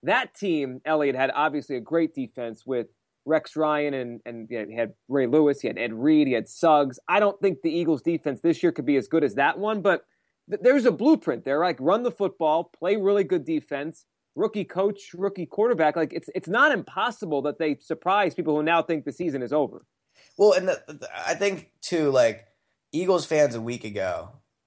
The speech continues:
Speaker 2: would have said to me, "Nah, this defense is gonna be amazing." And I know that's 'cause they're fans, but I'm just saying, like, the perception was that this defense can be really good, right? And I don't know how much I believe in that, but, you know, you talk about the Flacco thing,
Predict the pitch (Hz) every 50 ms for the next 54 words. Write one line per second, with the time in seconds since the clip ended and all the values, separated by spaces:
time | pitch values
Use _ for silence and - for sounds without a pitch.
0 | _ _ - 117 117 113 101 104 - 123 113 110 101 - 104 107 107 101 92 92
1 | 92 98 - _ _ _ _ _ - 120 120 110 107 107 120 123 - - 123 123
2 | 104 - 110 101 - - 98 95 110 104 98 95 101 95 85 90 110 117 113 101
3 | 90 87 - - - _ - 123 135 143 151 151 143 135 117 120 113 101 - -
4 | - 107 98 92 98 90 - - - - - 117 - - 156 160 165 175 175 165
5 | 135 - 156 143 135 127 117 104 107 - - - - - - - 160 156 - 160
6 | 147 - - 208 196 233 - - 160 127 123 131 160 170 139 120 120 107 117 127
7 | 117 - - - 139 143 135 - 123 117 117 107 104 104 - - - _ _ -
8 | - 127 120 110 123 113 104 104 127 131 127 120 107 95 98 110 104 87 78 76
9 | - _ _ - - 107 110 120 110 117 135 147 165 165 147 147 139 127 120 131
10 | 127 123 - - 113 110 107 104 107 120 131 113 101 92 90 92 90 - - _
11 | _ _ _ _ _ _ _ _ _ - 160 156 127 - - _ _ _ _ _
12 | _ - - 170 127 104 110 120 107 - 135 127 175 170 165 160 151 - 120 101
13 | - 135 147 160 - - 117 107 101 - 107 104 104 104 107 110 107